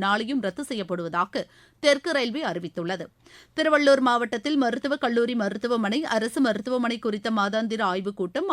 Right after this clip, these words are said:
ஆட்சியர் டாக்டர் பிரபுசங்கர் தலைமையில் நடைபெற்றது. தருமபுரி மாவட்டத்தில் நடைபெறும் பழங்குடியின மக்களின் சமூக பொருளாதார கணக்கெடுப்பில்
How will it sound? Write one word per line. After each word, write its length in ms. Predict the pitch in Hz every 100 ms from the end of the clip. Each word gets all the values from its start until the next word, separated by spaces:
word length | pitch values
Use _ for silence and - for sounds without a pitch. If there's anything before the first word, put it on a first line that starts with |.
| 208
ஆட்சியர் 440 | 202 - 233 269 196
டாக்டர் 280 | 185 202 196
பிரபுசங்கர் 500 | 247 302 277 196 156 202
தலைமையில் 360 | 226 254 302 190
நடைபெற்றது. 500 | 170 151 - 165 131 _ _ - - -
தருமபுரி 520 | 254 277 294 285 269 240
மாவட்டத்தில் 500 | 226 233 220 247 226
நடைபெறும் 440 | 214 208 233 302
பழங்குடியின 540 | 233 233 262 240 254 226
மக்களின் 400 | 202 214 233 277 240
சமூக 320 | 226 240 -
பொருளாதார 460 | 202 220 247 247 247
கணக்கெடுப்பில் 680 | 220 196 202 202 180 302